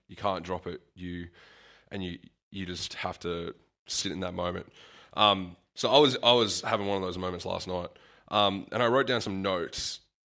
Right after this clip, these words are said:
um, and I just, I wanna, I wanna read them to you before,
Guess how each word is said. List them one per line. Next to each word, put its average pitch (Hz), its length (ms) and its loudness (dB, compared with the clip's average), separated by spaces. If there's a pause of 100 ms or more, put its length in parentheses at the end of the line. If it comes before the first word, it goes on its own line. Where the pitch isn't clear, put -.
um, 90 480 -6 (1400)
and 104 120 0
I 107 80 0
just, 120 280 -6
I 123 60 2
wanna, 110 680 4
I - 40 0
wanna 113 160 2
read 95 500 -4 (360)
them 95 200 -6
to - 140 -6
you 92 220 -4
before, 92 540 -6